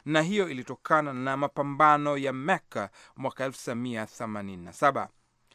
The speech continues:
Maandamano yalifanyika Tehran kulani kitendo hicho, na ubalozi wa Kuwait ulitoa moto huko Tehran. Uhusiano ulisitishwa na Mfalme Fahd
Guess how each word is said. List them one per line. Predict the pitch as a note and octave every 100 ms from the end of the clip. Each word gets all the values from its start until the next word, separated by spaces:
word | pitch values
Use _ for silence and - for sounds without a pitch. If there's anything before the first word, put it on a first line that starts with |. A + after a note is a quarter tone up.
| _ - D3
Maandamano | D#3+ E3 E3+ F3+ G3 F3+ E3+
yalifanyika | D#3 D3+ D3+ E3 D#3+ - -
Tehran | C#3 D3+ E3+
kulani | - C#3+ C#3
kitendo | B2 B2+ A#2
hicho, | A#2+ - D#3+ - - -
na | E3+
ubalozi | E3+ E3+ F3 F#3+ F3 E3
wa |
Kuwait | D3+ D#3+ E3 D#3
ulitoa | - C#3+ C#3 E3 C#3+
moto | C#3+ E3+ - G#2+
huko | G#2 A#2+
Tehran. | - B2 C#3+ C#3 - - -
Uhusiano | D#3+ C#3+ - F3+ E3 E3
ulisitishwa | D#3+ D3 - C#3+ E3 - C#3 G#2+ - _ -
na | A#2+ C3
Mfalme | B2+ - D3 C3 B2
Fahd | - D#3 C#3 C3